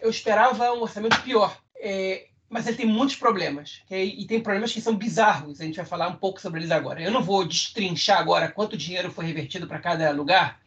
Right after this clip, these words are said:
é... mas eu vou dar alguns destaques aqui, tá? Primeiro de tudo, quando a gente falou daquele fundo de I P T Us, é... a ideia dele passou, a lei dela passou junto do orçamento. Então, é, resta ver como o governo vai conseguir organizar isso e, e, ó,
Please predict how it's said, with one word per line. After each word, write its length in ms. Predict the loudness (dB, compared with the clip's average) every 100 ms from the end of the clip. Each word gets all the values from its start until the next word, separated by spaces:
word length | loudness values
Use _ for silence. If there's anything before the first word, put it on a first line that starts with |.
| -12
é... 220 | -6 -4
mas 140 | -2 2
eu 60 |
vou 80 | 4
dar 100 | 6
alguns 240 | 4 2
destaques 580 | -2 -2 4 4 2 -8
aqui, 200 | -14 -16 -20
tá? 180 | -16 -16 _ _ _
Primeiro 260 | -4 -2 -2
de 80 | -2
tudo, 240 | -4 -2
quando 140 | -2 -4
a 60 |
gente 80 | -2
falou 160 | -2 0
daquele 160 | -4
fundo 420 | -6 -6 -4 -2
de 340 | -4 -4 -2 -2
I 20 |
P 160 | -2 -4
T 120 | -2
Us, 480 | -2 -2 -2 -6 -8
é... 400 | -6 -2 0 2 4
a 100 | 4
ideia 380 | 6 6 6 6
dele 200 | 2 2
passou, 540 | 2 2 0 0 -2 -8
a 100 | -6
lei 240 | -4 -4
dela 240 | -4 -2 0
passou 420 | 0 0 -4 -4
junto 280 | -6 -8 -6
do 80 |
orçamento. 500 | -4 0 0 -2 -6 -12
Então, 300 | -8 -4 -2
é, 380 | 0 0 0 -4 _ _ _
resta 300 | -2 0 0
ver 100 | 0
como 160 | -2 0
o 20 |
governo 220 | 2 2
vai 100 | 2
conseguir 200 | 0 2
organizar 500 | 2 2 2 2 4
isso 380 | 2 -2 -4 -6
e, 580 | -6 -6 -4 -2 -4 -4
e, 60 | -4
ó, 180 | -4